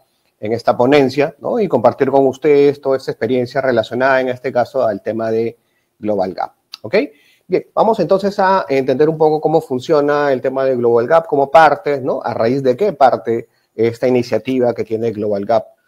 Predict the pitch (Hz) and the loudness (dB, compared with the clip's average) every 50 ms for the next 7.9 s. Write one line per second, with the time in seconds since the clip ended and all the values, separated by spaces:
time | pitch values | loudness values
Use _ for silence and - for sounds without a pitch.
0 | _ _ _ - 123 135 135 135 127 123 - 127 113 101 - 113 104 107 117 123 | _ _ _ -8 -6 -4 -4 -4 -4 -2 -2 -2 -2 -2 -4 -4 -4 -2 -2 0
1 | 127 123 123 117 107 104 101 101 110 117 117 - - 107 101 101 101 - - 104 | 0 -2 -2 -2 -4 -4 -4 -4 -4 -6 -6 -6 -8 -8 -6 -6 -8 -8 -8 -6
2 | 98 104 101 98 101 - 95 101 101 107 107 104 107 98 - - 101 95 95 95 | -4 -4 -6 -6 -10 -12 -10 -6 -4 -2 -2 -2 -4 -6 -10 -14 -16 -14 -14 -14
3 | - _ _ _ _ _ _ - - 123 147 185 147 113 - 107 101 104 104 - | -16 _ _ _ _ _ _ -12 -8 -6 -4 -4 -4 -6 -6 -6 -8 -8 -6 -4
4 | 117 113 117 120 113 107 - 101 107 - 113 110 107 - _ _ _ _ _ _ | -2 0 0 0 -2 -2 -4 -6 -6 -6 -4 -6 -6 -8 _ _ _ _ _ _
5 | 117 113 117 110 104 104 113 107 101 - 151 143 131 110 110 104 107 113 113 120 | -2 0 0 2 0 0 -2 -2 2 4 6 6 6 4 0 -2 -2 0 0 0
6 | 123 123 120 120 120 123 120 110 120 123 123 120 117 113 117 120 120 117 120 - | 2 2 2 2 2 0 -2 -2 0 0 0 0 0 -2 -2 -2 -2 -4 -6 -8
7 | 107 107 110 113 110 107 104 104 107 104 110 110 101 98 95 92 - | -8 -8 -6 -6 -6 -6 -6 -6 -6 -6 -6 -6 -6 -6 -6 -6 -8